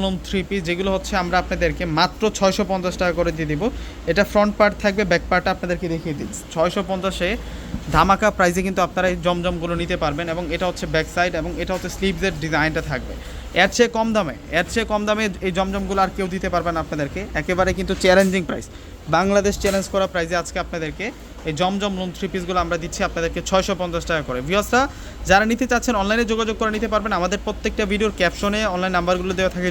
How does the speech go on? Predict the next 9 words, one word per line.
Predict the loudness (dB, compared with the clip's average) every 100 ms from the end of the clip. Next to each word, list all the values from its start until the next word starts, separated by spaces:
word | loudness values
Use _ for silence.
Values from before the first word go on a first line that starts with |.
| 4
যারা | 4
হচ্ছে | 4 2 0 0 -4 -14 -6 -4
TikTok | 2 2 4
থেকে | 2 2
যারা | 2 2
দেখতেছেন, | 0 -2 0 4
আমাদের | 4 4 2 0 -2 -12 0
ক্যাপশনে | 4 4 4 4
কিন্তু | 6